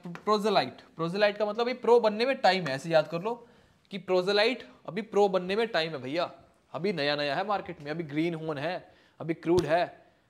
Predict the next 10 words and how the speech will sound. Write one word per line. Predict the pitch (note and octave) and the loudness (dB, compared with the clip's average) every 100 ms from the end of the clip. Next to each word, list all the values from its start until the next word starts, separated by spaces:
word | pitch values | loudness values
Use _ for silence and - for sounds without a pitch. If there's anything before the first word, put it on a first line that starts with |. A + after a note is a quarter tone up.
| _ _ | _ _
अभी | C#3 G#3+ | -4 -4
इनकॉम्पिटेंट | B3+ - F#3 F3+ F3 F3 F#3 F#3 E3 | -2 -2 -4 -2 -2 -2 -2 -2 -2
है, | D#3 F#3 D3 - - | -2 -2 -4 -14 -18
अभी | C3+ A#3+ A3+ C3+ B2+ | -6 -4 -4 -8 -6
मैलड्रोइट | C3 D#3+ E3 E3+ E3 | 0 0 2 0 -4
है, | D3+ D#3 C3+ - _ _ - | -4 -6 -6 -14 _ _ -14
ओके, | C3+ A3 - - _ _ - | -2 0 -2 -14 _ _ -6
अभी | E3 | -4
डैबलर | F3+ D3+ D#3+ D#3+ F3+ | -4 0 0 2 0
है, | C#3 | 0